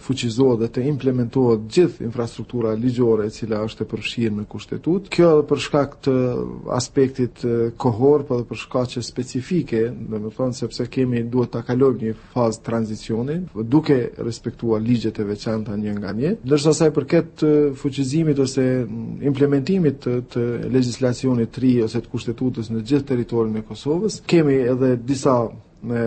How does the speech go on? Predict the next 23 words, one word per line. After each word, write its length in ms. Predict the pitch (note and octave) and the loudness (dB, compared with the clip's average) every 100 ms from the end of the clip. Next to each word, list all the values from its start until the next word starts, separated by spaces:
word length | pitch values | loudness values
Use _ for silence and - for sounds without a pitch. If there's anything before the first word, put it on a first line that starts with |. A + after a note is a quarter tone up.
| C#3 | 2
refuzime 580 | C3+ C3 A2+ B2 A#2 | 2 -2 -2 -2 0
ende, 460 | A2 C#3 B2 G2+ G2+ A2 | 0 0 0 -2 -4 -8
në, 220 | A2+ A2+ G#2+ A2 | -6 -4 -4 -6
sidomos 420 | B2+ A#2 A#2+ A#2 | -6 -4 -2 -4
nga 180 | A2+ A2+ - - | -4 -6 -8 -12
një 80 | A#2 - | -10 -2
pjesë 240 | B2+ A#2+ | -2 -2
e 40 | A2 | -6
komunitetit 500 | A#2 A2+ A2+ A2 A2 | -6 -6 -6 -8 -10
sërb 240 | - A2 | -10 -8
në 80 | A2 G#2+ | -6 -4
veri 220 | G#2+ A2 | -4 -6
të 120 | - G#2+ | -10 -8
vendit, 400 | B2+ F3 G3+ - - | -4 -2 -4 -8 -10
me 160 | G#2+ D#3 | 0 2
angazhime 480 | D#3+ D#3 D3 F3 D3 | 4 2 2 2 2
që 160 | - - | 0 0
po 80 | C3+ | 2
i 60 | |
bëjmë 240 | C3+ C3+ A#2 | 2 0 2
të 100 | G3 | 0
përbashkëta 500 | F#3 C3 A#2 A2 - | 2 2 0 -2 -6
me 180 | A2+ A2+ | -4 -4